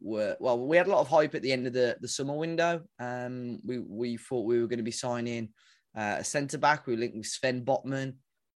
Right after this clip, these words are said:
Um, we were linked with, uh, a,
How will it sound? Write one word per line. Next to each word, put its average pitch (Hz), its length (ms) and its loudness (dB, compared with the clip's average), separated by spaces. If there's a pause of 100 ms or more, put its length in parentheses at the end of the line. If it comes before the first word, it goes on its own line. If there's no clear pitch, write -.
(100)
Um, 104 920 -4 (280)
we 117 160 -4
were 113 120 -2
linked 113 400 -6
with, 107 800 -6
uh, 101 440 -4 (180)
a, 101 60 -10